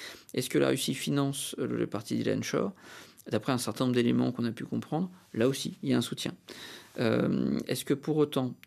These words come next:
euh, l'ensemble des explications, euh, se passe parce que, euh, la, la Russie finance l'opposition moldave et que ça n'existerait pas sans ce financement-là ? Je pense qu'on peut répondre non à cette question.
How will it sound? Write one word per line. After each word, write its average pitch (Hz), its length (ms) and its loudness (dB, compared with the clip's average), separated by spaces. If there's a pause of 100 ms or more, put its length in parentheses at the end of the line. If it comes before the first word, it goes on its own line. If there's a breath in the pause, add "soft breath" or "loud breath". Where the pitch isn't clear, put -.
euh, 123 800 2 (440)
l'ensemble 151 520 2
des 139 80 2
explications, 139 720 0 (100)
euh, 110 140 -2
se - 180 -2
passe 135 340 0
parce - 300 -4
que, 135 240 -2 (540 loud breath)
euh, 117 260 6
la, 123 220 4
la 113 680 2
Russie 127 400 0
finance 135 580 0
l'opposition 131 500 0
moldave 123 440 4
et 120 180 2 (100)
que 120 120 -2
ça 120 140 2
n'existerait 127 540 2
pas 131 180 0
sans 135 300 0
ce - 120 -10
financement-là ? 123 600 -2 (320 loud breath)
Je - 100 -6
pense 180 220 0
qu'on 135 140 -2
peut 127 100 -4
répondre 127 380 0
non 139 180 4
à 135 60 0
cette - 200 -6
question. 117 360 -8